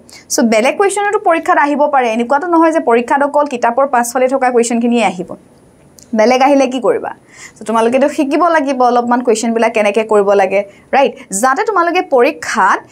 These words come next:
সেই back কুৱেশ্যনৰ পৰা question এটা নাহিও যদি অন্য এটা question সুধি দিয়ে, তেতিয়াও যাতে তোমালোকে বনাই লিখিব পাৰা, right? আমি মাইণ্ডটোক এনেকুৱাকৈ তাৰমানে train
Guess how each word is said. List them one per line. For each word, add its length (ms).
সেই 140
back 160
কুৱেশ্যনৰ 420
পৰা 160
question 280
এটা 200
নাহিও 260
যদি 120
অন্য 160
এটা 180
question 340
সুধি 240
দিয়ে, 180
তেতিয়াও 300
যাতে 160
তোমালোকে 300
বনাই 400
লিখিব 240
পাৰা, 180
right? 140
আমি 120
মাইণ্ডটোক 340
এনেকুৱাকৈ 380
তাৰমানে 240
train 240